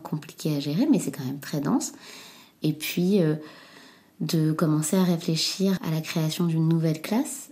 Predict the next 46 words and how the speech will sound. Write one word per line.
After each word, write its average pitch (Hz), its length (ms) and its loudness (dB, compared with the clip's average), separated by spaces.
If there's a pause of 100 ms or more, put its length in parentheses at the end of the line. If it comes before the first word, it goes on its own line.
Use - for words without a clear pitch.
(120)
En - 40 -12
fait, - 140 -6
on 151 80 0
a 143 60 0
deux 156 260 -2
classes 170 360 -4
de 165 100 -4
trois 160 320 -4
six 160 340 -4
ans 170 120 -2 (220)
et 160 320 -2
une 160 160 0
classe 160 340 -4
de 156 100 -4
six 160 340 -4
dix 165 240 -2
ans, 294 100 2
mais 220 100 6
il 151 60 2
va 147 60 -2
y 143 60 -2
avoir 151 240 -6 (220)
beaucoup 175 240 -2
de 185 60 6
monde 190 200 4
qui 180 200 -8
va 147 120 -4 (560)
arriver 165 400 2
en 160 100 0
six 156 300 -4
dix 185 400 -4
et 165 80 -2
pas 165 260 -2
assez 160 240 -2
de 156 220 -2 (240)
place. - 460 -4 (300)
Donc, 160 100 -6
on - 20 0
va 156 80 0
devoir 156 220 -2
créer 170 240 -2
une 160 120 2
classe - 220 -4
supplémentaire 151 580 -4
de 151 200 -8
primaire. 156 440 -2